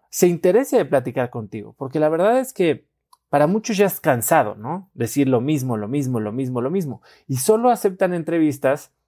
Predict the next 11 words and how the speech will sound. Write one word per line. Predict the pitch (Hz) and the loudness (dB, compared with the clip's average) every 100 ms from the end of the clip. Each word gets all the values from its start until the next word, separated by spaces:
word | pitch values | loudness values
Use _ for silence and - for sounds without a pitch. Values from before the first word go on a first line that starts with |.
| _ | _
que | - 151 | 2 4
les | 156 135 | 4 2
ofrecen | 151 - 214 254 247 165 | -4 0 0 0 0 -2
algo | 131 123 110 | 0 0 -2
a | 107 | -2
ellos. | 107 - - - _ _ - 120 | -4 -8 -16 -18 _ _ -20 -6
Y | 156 160 156 - _ _ _ | 2 4 4 0 _ _ _
en | 147 156 | -2 0
el | |
sentido | 147 165 202 226 226 | 0 -2 0 2 4
de, | 208 156 131 | 2 2 -4